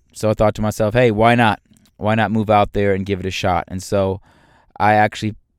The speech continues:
took everything, I ha-, took everything I owned. I didn't have a car anymore. I was completely broke and just scraped up the money for a little flight and packed my bags. Everything I owned fit in a couple bags and moved to Eugene, Oregon, where I helped my friend with his church plant.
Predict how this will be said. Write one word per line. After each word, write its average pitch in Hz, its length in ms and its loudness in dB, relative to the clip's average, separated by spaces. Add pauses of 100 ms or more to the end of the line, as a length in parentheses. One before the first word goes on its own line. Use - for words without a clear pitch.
(200)
took 120 160 0
everything, 113 320 2
I 92 80 2
ha-, - 280 -4
took 110 120 -2
everything 113 320 2
I 113 40 4
owned. 110 280 2
I 104 40 0
didn't 110 160 -2
have 107 140 0
a 107 60 -4
car 107 300 2
anymore. 104 540 -2 (400)
I 95 80 -8
was 98 100 -8
completely 104 420 -4
broke 101 560 0
and 95 300 -6
just 92 240 -10
scraped - 340 -6
up 104 140 -2
the 101 100 -4
money 101 300 -4
for 95 520 -4 (360)
a 104 80 -10
little 104 220 -2
flight 113 520 0
and 98 260 -8
packed 110 260 2
my 110 140 -2
bags. 107 380 0
Everything 104 280 -6
I 101 40 -2
owned 101 280 -4
fit - 180 -10
in 104 60 -8
a 101 60 -8
couple 98 240 -6
bags 104 600 -2 (560)
and 101 280 -4
moved 101 300 -6
to - 100 -4
Eugene, 101 420 -6
Oregon, 101 480 0
where 95 160 -2
I 95 60 -2
helped 101 260 -2
my 98 140 -4
friend 101 360 -6
with 98 100 -12
his 98 140 -12
church - 280 -6
plant. 95 320 -6